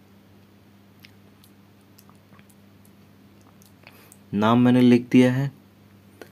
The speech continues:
उसके बाद में यहाँ देखिए इस पे नाम लिखने के बाद देखिए यहाँ पे इस तरीके से आ रहा है। अब यहाँ पे हम कॉपी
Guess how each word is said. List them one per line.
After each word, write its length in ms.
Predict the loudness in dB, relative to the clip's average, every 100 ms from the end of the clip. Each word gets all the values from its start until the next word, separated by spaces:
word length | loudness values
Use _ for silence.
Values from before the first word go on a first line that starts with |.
| -14
उसके 180 | -6 2
बाद 80 | 4
में 80 | 4
यहाँ 120 | 4
देखिए 160 | 4 4
इस 100 | 0
पे 140 | -4 -4 -10 -20 -20 -20 -20 -12
नाम 260 | -4 -2 2
लिखने 340 | 2 2 2 2
के 80 |
बाद 180 | 2 2
देखिए 280 | 2 0 2
यहाँ 160 | 0 0
पे 160 | -2 -2 -8 -14 -12
इस 140 | -8
तरीके 300 | -6 -4 -4
से 120 | -2
आ 100 | -2
रहा 100 | -2
है। 100 | -4 -8 -20 -20 -6
अब 140 | -2
यहाँ 200 | 0 0
पे 120 | 0 0
हम 80 | -2
कॉपी 420 | 0 0 2 -2